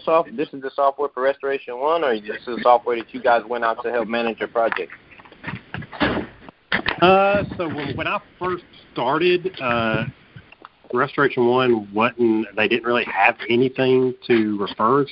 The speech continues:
Speaker 2: to. Um, so I went out and found a system on my own. Now, since then, I have, uh, now, since then, Restoration One has, has found systems that they back, um, and we're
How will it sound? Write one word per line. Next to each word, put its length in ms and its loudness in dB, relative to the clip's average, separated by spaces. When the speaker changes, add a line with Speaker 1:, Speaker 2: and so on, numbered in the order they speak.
Speaker 2:
to. 280 2
Um, 340 2
so 140 0
I 60 6
went 180 4
out 180 -2
and 140 2
found 260 -2
a 140 -8
system 340 -4
on 120 -2
my 200 -2
own. 340 -4
Now, 360 0
since 260 2
then, 400 2
I 240 2
have, 140 -2
uh, 580 -20
now, 400 2
since 240 0
then, 400 2
Restoration 460 0
One 200 2
has, 280 -6
has 160 -4
found 280 4
systems 420 -4
that 140 -8
they 120 -2
back, 360 2
um, 500 -6
and 260 -6
we're 240 0